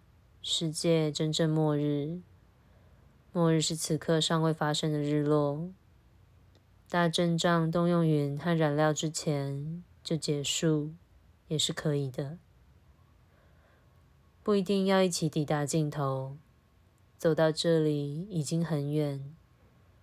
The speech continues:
以前觉得遥不可及的遥远，就是现在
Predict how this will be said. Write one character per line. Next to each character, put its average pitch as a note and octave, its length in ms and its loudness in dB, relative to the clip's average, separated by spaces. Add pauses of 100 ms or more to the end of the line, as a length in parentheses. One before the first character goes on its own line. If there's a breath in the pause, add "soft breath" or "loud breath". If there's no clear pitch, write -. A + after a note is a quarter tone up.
(360)
以 E3 120 -2
前 D#3 600 0
觉 E3 160 2
得 D#3+ 100 2
遥 D#3+ 160 4
不 D#3+ 140 -4
可 E3 180 0
及 D3+ 200 -2
的 D3+ 120 2
遥 D3 280 2
远， D3+ 580 -2 (680)
就 - 160 -2
是 D3+ 160 -2
现 D#3+ 320 0
在 D#3 480 -2